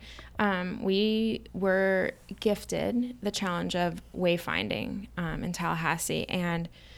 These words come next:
we had a really heated debate about what does wayfinding mean. There's not even a full definition of it in the dictionary. And how do we transform this? Um,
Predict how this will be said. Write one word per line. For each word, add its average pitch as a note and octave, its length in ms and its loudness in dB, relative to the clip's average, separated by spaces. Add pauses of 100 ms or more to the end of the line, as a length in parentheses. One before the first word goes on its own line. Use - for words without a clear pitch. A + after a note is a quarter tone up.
(560)
we G3+ 100 4
had F#3+ 120 2
a F#3 80 4
really F3+ 460 2
heated F3+ 320 0
debate E3 320 2
about D#3 240 2
what D3 120 -2
does E3+ 120 0
wayfinding F3 480 0
mean. D#3 580 2
There's D3+ 220 -4
not D#3 100 -4
even E3+ 220 0
a E3+ 140 0
full E3 360 0
definition E3 520 0
of D#3 80 -6
it D#3+ 200 -2
in D3+ 80 -6
the D#3 80 -6
dictionary. D3+ 800 -2
And C#3+ 480 -2
how E3+ 160 0
do F3 80 0
we F3+ 140 -2
transform D#3+ 640 -2
this? D#3 380 -2
Um, D#3 640 -6